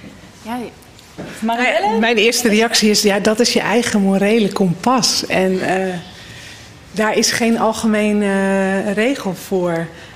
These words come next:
Speaker 3: Als jij betrokkenheid voelt en denkt, "Ik, ik wil hier wat mee", dan kun je dat doen. En dat komt vanuit jou. En, eh,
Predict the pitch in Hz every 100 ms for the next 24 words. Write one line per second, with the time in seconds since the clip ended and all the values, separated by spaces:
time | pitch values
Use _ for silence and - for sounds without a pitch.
0 | - 190 - 220 226 220 170 190 - 262
1 | 262 220 196 190 - 247 240 175 - -
2 | - - - 208 196 196 190 190 185 170
3 | 165 196 202 196 202 - - 208 - -
4 | - 180 165 233 240 208 175 175 170 175
5 | 240 349 - - - - 202 202 214 202
6 | 185 156 233 240 175 - 185 180 - 175
7 | 190 196 - 240 233 226 196 165 185 185
8 | 214 247 - 185 185 180 180